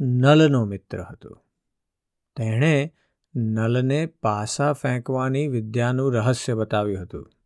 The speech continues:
અને તેના બદલામાં તેણે અશ્વવિદ્યા શીખી હતી. ઋતુપર્ણનો પુત્ર સર્વકામ થયો. પરીક્ષિત, સર્વકામના પુત્રનું નામ સુદાસ હતું.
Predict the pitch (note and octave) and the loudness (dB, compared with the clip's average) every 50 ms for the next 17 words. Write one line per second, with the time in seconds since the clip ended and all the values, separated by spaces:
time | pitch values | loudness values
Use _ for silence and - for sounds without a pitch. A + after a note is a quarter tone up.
0 | _ _ _ _ _ _ _ _ _ _ _ _ _ _ - A#2+ A2+ B2 B2 A#2 | _ _ _ _ _ _ _ _ _ _ _ _ _ _ -6 -4 -2 -2 -2 -4
1 | - - A2 G2 G#2 A#2 B2+ C#3 D3 C#3 B2+ A#2 G#2+ A#2 A#2 A#2+ C#3+ E3 F3 F3+ | -6 -8 -8 -6 -4 -2 0 0 0 0 0 0 -2 0 0 0 2 2 2 0
2 | C#3 D#3+ - _ _ _ _ _ _ _ _ _ _ - C#3 B2+ B2+ C#3 E3 F3+ | 0 -2 -4 _ _ _ _ _ _ _ _ _ _ -6 -2 0 0 0 0 -2
3 | - - _ _ - E3+ D#3+ - - - D3 B2 B2+ A#2 A2 A2+ B2 A#2+ A2+ G#2+ | -4 -8 _ _ -2 0 0 0 -2 -2 -2 0 0 -2 -2 0 0 0 -2 -2
4 | - - A2 - - G2+ F2+ F#2 F2+ - - - _ _ _ _ _ _ _ _ | -6 -10 -10 -8 -8 -8 -8 -8 -12 -18 -20 -20 _ _ _ _ _ _ _ _
5 | _ _ _ _ _ _ _ _ _ _ _ _ _ _ _ _ _ _ _ _ | _ _ _ _ _ _ _ _ _ _ _ _ _ _ _ _ _ _ _ _
6 | - C3+ C3 B2 C#3 B2+ A#2+ - C3 C3+ C#3+ D3+ E3 E3 E3+ E3+ F3 D3 - C#3 | -4 -2 0 0 0 0 0 2 2 2 2 2 2 2 0 0 0 0 -2 -2
7 | B2+ - - - D#3+ D3+ A#2+ A2 A#2+ - _ _ _ _ _ _ _ _ - - | -2 -4 -4 -2 0 2 0 0 -2 -8 _ _ _ _ _ _ _ _ -14 -4
8 | - - F3 F3 F3+ E3 D3 - - A#2 G#2+ G#2+ G#2 G2+ F#2+ - - - - C2+ | 2 4 4 4 4 4 2 0 0 -2 -2 -2 -4 -6 -8 -10 -12 -16 -16 -18
9 | - _ _ _ _ _ _ _ _ _ _ _ _ _ _ _ _ _ _ _ | -20 _ _ _ _ _ _ _ _ _ _ _ _ _ _ _ _ _ _ _
10 | _ _ _ _ _ _ - A2+ G#2+ A#2+ A#2 - - - F3+ E3 D3 - - _ | _ _ _ _ _ _ -8 -6 -4 -4 -6 -6 -2 2 4 4 4 2 -2 _
11 | _ _ _ _ _ _ _ _ _ _ - - - C#3 C#3 E3 F3 F#3 F3 - | _ _ _ _ _ _ _ _ _ _ -8 0 2 2 4 4 2 0 0 0
12 | D#3 C#3 C#3+ C#3+ D3 C#3+ C#3+ D3 E3 F3+ D#3+ - C#3 A#2+ - - C#3 C#3+ C#3+ D3 | 0 0 0 0 0 0 0 0 -2 -2 -4 -6 -8 -8 -8 -6 -6 -4 -4 -4
13 | C#3 C3 B2+ C3 D3+ E3+ E3+ D#3 - - D3 C3 A#2+ B2+ C3+ D#3 D#3 C3 - A#2 | -4 -2 -2 -2 0 0 -2 -2 -4 -4 -4 -2 2 4 4 4 4 2 0 -6
14 | G2+ G#2 - - - - | -8 -8 -10 -16 -18 -20